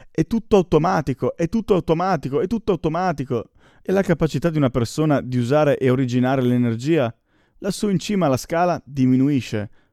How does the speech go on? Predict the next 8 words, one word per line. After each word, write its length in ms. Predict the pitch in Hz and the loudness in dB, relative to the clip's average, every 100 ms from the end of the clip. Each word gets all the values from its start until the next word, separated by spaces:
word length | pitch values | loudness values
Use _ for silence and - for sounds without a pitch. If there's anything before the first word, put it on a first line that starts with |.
| _ | _
purtroppo, 640 | 120 110 127 117 - 110 - - | -8 0 2 2 0 -6 -6 -12
in 160 | 151 151 | -4 0
proporzione 680 | 160 156 147 - 170 180 185 | 0 -2 -4 -2 -2 -2 -4
al 240 | - 120 | -4 -6
suo 320 | - 139 151 - | -4 -4 -4 -2
uso 420 | 127 123 127 151 | -2 -2 -2 -6
di 160 | 123 117 | -2 0
energia. 680 | 113 120 117 147 131 107 | 2 0 0 0 0 -2